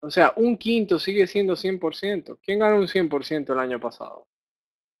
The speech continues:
¿Y cuán-, y qui-, cuánta gente puede hacer un ce-,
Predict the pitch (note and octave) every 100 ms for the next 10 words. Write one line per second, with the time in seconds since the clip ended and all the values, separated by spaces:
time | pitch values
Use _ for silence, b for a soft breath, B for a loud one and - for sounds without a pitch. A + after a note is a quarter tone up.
0 | _ _ _ _ _ _ _ _ _ _
1 | _ _ _ _ _ _ _ _ _ _
2 | _ _ _ _ _ _ _ _ _ _
3 | _ - D3+ C3+ - D#3 D#3 C#3 C3+ -
4 | C3+ _ _ D#3 D#3 D#3 D#3+ D#3 C#3+ C#3+
5 | C#3 - C#3 B2+ - B2+